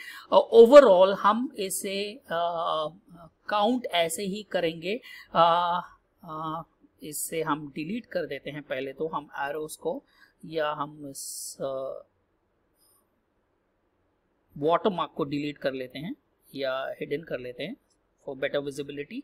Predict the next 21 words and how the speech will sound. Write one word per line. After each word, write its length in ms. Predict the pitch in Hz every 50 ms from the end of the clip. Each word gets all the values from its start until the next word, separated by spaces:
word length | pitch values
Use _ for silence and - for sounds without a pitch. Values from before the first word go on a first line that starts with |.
| - - - - _ _ _ _ - _ _ _ -
तो 80 | 208
आप 120 | 208 202 196
देखेंगे 500 | 175 220 226 220 - 226 185 165 190 269 _ _ _ _ _ _ -
ये 400 | 170 180 208 233 254 269 302 - _ _ - -
हमारा, 960 | - - 202 190 185 190 196 196 202 202 208 208 202 208 196 202 196 196 196 190 - - - _ _ _ _ _ - -
अ, 260 | 165 165 170 170 170 165 165 _ _ -
वेव 160 | - 175 196 185 - -
काउंट 280 | - 175 175 180 180 185 -
यहाँ 280 | 170 156 151 170 175 -
पे 60 | -
है, 260 | 156 151 156 165 254 - _ _ _ _ _ _ _ _ _ _ _ _ _ _ _ _ _ _ _ _ _ _ _ _ _ _ _ _ _ _ _ _ _ _ _ _ _ _ _ _ _ _ _ _ _ _ _ _ _ _ 180
राइट? 300 | 165 151 170 214 269 - _ _ _ _ _ _ _ _ _ -
तो 60 | 185
ये 220 | 165 165 170 196
हमारा 240 | 170 170 185 180 214
प्राइमरी 600 | - _ - 196 165 156 180 180 190 208 220 208
वेव 400 | 170 156 165 180 190 170 139 147
है, 140 | 147 160 160
चल 240 | - - - 151 139
रहा 200 | 151 139 135 143
है 200 | 139 151 220